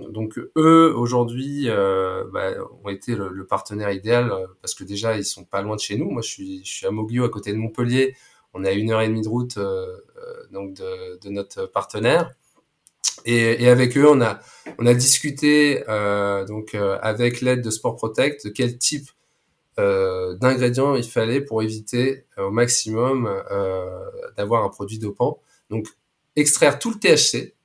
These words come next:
Donc, euh, pour ça, on part sur de l'isolat de cannabidiol, forcément. Donc, l'isolat, c'est vraiment, euh, la pureté du cannabidiol à quatre-vingt-dix-neuf virgule neuf neuf neuf pour cent.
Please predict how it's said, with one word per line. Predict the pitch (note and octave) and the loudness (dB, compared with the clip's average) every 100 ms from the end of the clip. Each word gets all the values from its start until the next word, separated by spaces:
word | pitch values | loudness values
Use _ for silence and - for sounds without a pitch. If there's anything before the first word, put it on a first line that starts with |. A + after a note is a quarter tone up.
| _ _ | _ _
Donc, | G#2 G2+ G2 | -4 -4 -2
euh, | G#2+ G2+ G2 | 0 0 0
pour | - A#2+ | -2 -4
ça, | - C#3+ C#3+ C#3 - - - _ | 2 6 4 4 -8 -20 -20 _
on | G#2 | -4
part | G#2+ B2 | 2 2
sur | - G#2 | 2 -2
de | G#2+ | -2
l'isolat | A2+ D3 C3+ C3+ C3 B2 | -2 0 2 4 2 0
de | G#2 | -2
cannabidiol, | - A2+ G#2+ G#2 G2+ C3+ G3+ - _ | -4 0 0 -2 -2 -2 -2 -10 _
forcément. | - A#2 A#2 G#2 A#2+ | -8 -6 -4 -6 -6
Donc, | C3 - | -6 -8
l'isolat, | A2 A2 A2 A2+ | -8 -4 -2 -2
c'est | A2+ G2 | -4 -6
vraiment, | G2 G#2+ A#2 B2 - _ _ _ - | -4 -2 -2 -4 -12 _ _ _ -4
euh, | F#2 F#2 F2+ F#2+ G2 - - - - - - - | -2 -2 -4 -6 -8 -10 -14 -16 -20 -20 -20 -6
la | G#2 | -6
pureté | - B2 - C3 | -4 -8 -4 -2
du | B2 | -2
cannabidiol | - A2 G#2+ G#2+ A#2 A#2+ | -4 -4 -4 -4 0 2
à | G2+ | 2
quatre-vingt-dix-neuf | - G2+ - A2 G#2+ G#2 G2 G#2 A2+ A2 G2 F#2 F#2 | -2 -6 -4 -6 -6 -8 -8 -6 -6 -6 -12 -12 -12
virgule | F#2 G2 G2 G#2+ A2 F#2+ F2 - _ _ _ F#2 | -10 -10 -6 -4 -4 -4 -8 -12 _ _ _ -6
neuf | F#2 A#2 A#2+ | -2 -2 -2
neuf | A#2+ A2 | -4 -4
neuf | A2 - | -6 -6
pour | - A#2 | -8 -8
cent. | - C3 - | -4 -4 -6